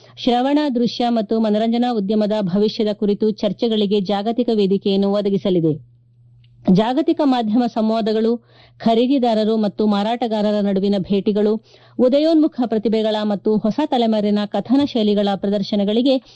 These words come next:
ವೇದಿಕೆಯಾಗಿ ಶೃಂಗಸಭೆ ಕಾರ್ಯನಿರ್ವಹಿಸಲಿದೆ. ವೇವ್ಸ್ ಶೃಂಗಸಭೆಯು ಭಾರತದ ಮನರಂಜನೆ ಮತ್ತು ಸೃಜನಶೀಲತೆಯ ಅಗಾಧ ಸಾಮರ್ಥ್ಯವನ್ನು ಜಗತ್ತಿಗೆ ಪ್ರದರ್ಶಿಸಲು ಗಮನಾರ್ಹ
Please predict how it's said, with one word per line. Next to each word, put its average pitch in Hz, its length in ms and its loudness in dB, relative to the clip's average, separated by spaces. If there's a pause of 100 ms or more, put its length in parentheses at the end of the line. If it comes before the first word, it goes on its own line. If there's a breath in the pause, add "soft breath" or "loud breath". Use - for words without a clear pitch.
(160 soft breath)
ವೇದಿಕೆಯಾಗಿ 220 720 2
ಶೃಂಗಸಭೆ 214 680 0
ಕಾರ್ಯನಿರ್ವಹಿಸಲಿದೆ. 202 1120 -2 (720 loud breath)
ವೇವ್ಸ್ 320 520 2
ಶೃಂಗಸಭೆಯು 240 720 2
ಭಾರತದ 247 520 -2 (100)
ಮನರಂಜನೆ 247 560 0
ಮತ್ತು 233 320 0
ಸೃಜನಶೀಲತೆಯ 214 880 0 (160)
ಅಗಾಧ 240 420 -2
ಸಾಮರ್ಥ್ಯವನ್ನು 208 760 0
ಜಗತ್ತಿಗೆ 233 480 0
ಪ್ರದರ್ಶಿಸಲು 208 760 -2 (300 soft breath)
ಗಮನಾರ್ಹ 269 520 2